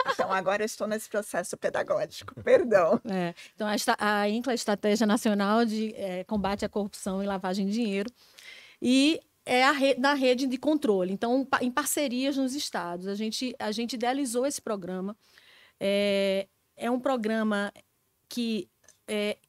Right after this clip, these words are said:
Speaker 2: imenso, porque ele, ele é nacional, de âmbito nacional, então ele envolve todas as organizações públicas brasileiras.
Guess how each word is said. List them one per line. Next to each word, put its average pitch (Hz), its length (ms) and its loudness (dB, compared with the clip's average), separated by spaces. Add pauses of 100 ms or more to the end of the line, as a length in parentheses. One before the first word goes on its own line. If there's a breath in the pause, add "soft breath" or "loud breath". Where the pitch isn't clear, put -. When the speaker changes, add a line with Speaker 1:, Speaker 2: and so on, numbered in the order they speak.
(260)
Speaker 2:
imenso, 262 600 4
porque 240 380 -4
ele, 233 280 0 (200)
ele 220 320 0
é 220 160 2
nacional, 226 580 -2
de 226 140 -2
âmbito 220 200 -6
nacional, 214 640 -4
então 214 240 -4
ele 226 120 0
envolve 214 360 0
todas 294 440 -4
as 254 120 -2
organizações 240 600 -4
públicas 233 520 -2
brasileiras. 202 720 -2